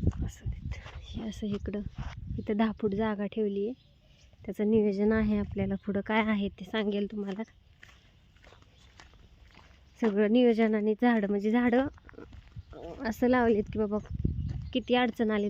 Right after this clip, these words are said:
तरी एकही झाड काढावं नाही लागणार, अशा हिशोबाने जागा ठेवून असं लावलेली झाडं. इथं काय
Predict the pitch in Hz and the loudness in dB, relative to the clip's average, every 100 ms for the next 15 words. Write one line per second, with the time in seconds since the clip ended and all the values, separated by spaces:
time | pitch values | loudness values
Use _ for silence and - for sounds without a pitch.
0 | 196 214 226 - 214 214 240 226 - - | -2 0 2 2 0 0 0 0 -4 -20
1 | - - - - - - - 254 233 214 | -20 -20 -20 -20 -20 -12 -2 2 4 4
2 | 208 202 208 196 202 208 220 214 220 226 | 2 0 0 0 0 0 -2 -4 -2 0
3 | 208 208 214 226 214 214 208 208 202 202 | 2 2 4 4 4 2 2 2 0 -2
4 | - _ _ - - _ - - - - | -12 _ _ -20 -20 _ -20 -20 -20 -8
5 | 214 214 196 190 190 208 202 185 180 196 | -2 -2 -2 -2 -2 0 0 -2 -4 -8
6 | 190 196 | -6 -6